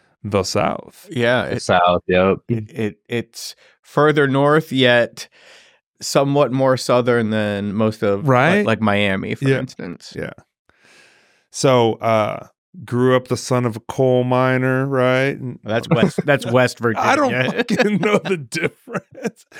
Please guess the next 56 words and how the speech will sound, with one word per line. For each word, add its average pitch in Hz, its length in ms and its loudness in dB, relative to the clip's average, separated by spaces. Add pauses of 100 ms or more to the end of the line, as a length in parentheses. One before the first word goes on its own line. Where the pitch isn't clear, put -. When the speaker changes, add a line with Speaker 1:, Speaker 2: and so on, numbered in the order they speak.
(180)
Speaker 1:
How 247 160 0
far 269 220 2
Speaker 3:
Definitely 214 320 4
Speaker 1:
is 202 40 6
West 202 140 6
Speaker 3:
west. 202 120 2
Speaker 1:
Virginia 254 280 0
from 254 200 -4
Virginia? 233 600 -4 (300)
Speaker 2:
I 113 80 2
mean, 104 160 0
it's, 95 180 -8
Speaker 3:
Next 107 360 0
Speaker 2:
it's 110 80 2
Speaker 3:
door. 98 80 4
Speaker 2:
a - 20 4
little 110 160 4
bit 104 160 0
west. 107 640 0
<laughs> - 40 -20
Speaker 1:
Yeah, 127 220 -6 (300)
yeah. 160 140 -10 (280)
It's, 151 140 -8
like, 120 100 -4
closer 135 340 0
than 117 120 -2
Houston. 110 480 -4
Speaker 2:
Yeah. 98 240 -6 (220)
Speaker 1:
Yeah. - 160 -8 (360)
Um, 127 320 4
Speaker 3:
Yeah. - 40 -14 (280)
Speaker 1:
all 135 120 0
right, 123 100 0
but 127 100 -8
I'm 147 100 -2
sorry. - 280 -2
<laughs> - 40 -20 (360)
So, 202 260 -4 (260)
uh, 185 300 0
so 214 200 2
let's 247 180 2
start 269 200 2
there, 202 140 2
man. 160 140 4
You're 156 80 2
from 208 220 2
Virginia, 175 440 2
you 175 80 4
know. 175 200 4
T-, 170 200 -12
tell 214 220 0
us 226 140 -4
about, 214 300 2
uh, 214 340 0
you 214 140 -4
know, 214 180 -4